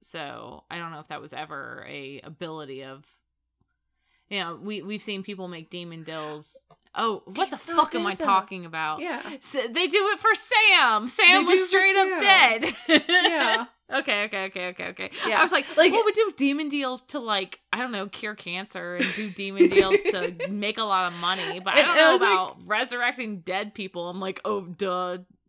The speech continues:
Speaker 2: I was like,
Speaker 1: Remy.
Speaker 2: "Remy, Dean's not dead yet." <laughs>
Speaker 1: I know, whatever. Shh. Nothing that I said is
Speaker 2: <laughs>
Speaker 1: correct or right or true.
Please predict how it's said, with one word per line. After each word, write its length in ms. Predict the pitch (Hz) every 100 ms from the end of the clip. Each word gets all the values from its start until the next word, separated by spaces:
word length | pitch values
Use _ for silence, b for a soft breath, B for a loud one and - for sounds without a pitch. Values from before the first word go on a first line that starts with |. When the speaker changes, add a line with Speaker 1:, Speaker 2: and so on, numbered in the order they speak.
| -
Speaker 2:
I 40 |
was 100 | 294
like, 140 | 349
Speaker 1:
Remy. 180 | 349 359
Speaker 2:
"Remy, 280 | 381 370 359
Dean's 320 | 359 359 359 349
not 380 | 359 381 320
dead 280 | 285 285 453 349
yet." 160 | -
<laughs> 400 | - - - -
Speaker 1:
I 220 | - 587 453
know, 100 | 494
whatever. 460 | - 302 247 233 208
Shh. 320 | - - - B 392 277
Nothing 520 | 240 277 311 392 359
that 120 | 349
I 140 | 294 302
said 640 | 480 262 233 190 - - 285 -
is 360 | - - 208 - 247
Speaker 2:
<laughs> 60 |
Speaker 1:
correct 640 | - 262 220 214 208 135 - -
or 160 | 208
right 420 | 185 190 175 127 _ -
or 320 | 196 190 190 -
true. 420 | 202 147 131